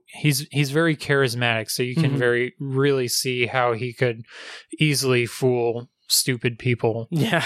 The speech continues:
Speaker 1: uh, into giving away their money.
Speaker 2: Mm-hmm.
Speaker 1: So
Speaker 2: That's fair. I, I think my, what I kinda came back to about it, w-, about his performance was that,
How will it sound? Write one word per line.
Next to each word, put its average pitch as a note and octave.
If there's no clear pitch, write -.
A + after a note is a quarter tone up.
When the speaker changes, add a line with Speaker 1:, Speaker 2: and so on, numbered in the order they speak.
Speaker 1:
uh, A#2+
into A#2+
giving A#2
away A#2
their A2
money. A2
Speaker 2:
Mm-hmm. D3+
Speaker 1:
So A#2
Speaker 2:
That's C4+
fair. C#3
I, F#3+
I F#3+
think C4+
my, F3
what E3+
I F3
kinda E3+
came D3+
back C#3
to C#3+
about C#3
it, C#3
w-, D3
about C#3
his C#3+
performance C3+
was C3
that, C3+